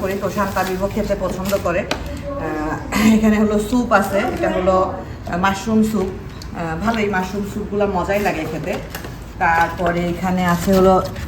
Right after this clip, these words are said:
অনিয়ন রিং, এটা আবার তোষান পছন্দ করে। এখানে আছে হলো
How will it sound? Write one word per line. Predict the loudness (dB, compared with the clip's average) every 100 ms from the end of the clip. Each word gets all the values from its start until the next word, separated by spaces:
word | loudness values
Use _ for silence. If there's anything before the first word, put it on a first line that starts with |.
| 0 4
অনিয়ন | 8 8 10 10
রিং, | 10 6 4 -2 -4
এটা | 0 2
আবার | 2 0 -2
তোষান | -2 -2 -2
পছন্দ | -2 -2 -2 -2 0
করে। | 0 0 -2 -4 -4 -2 -4 -6 -6
এখানে | -2 0 2
আছে | 0 2 2
হলো | 4 4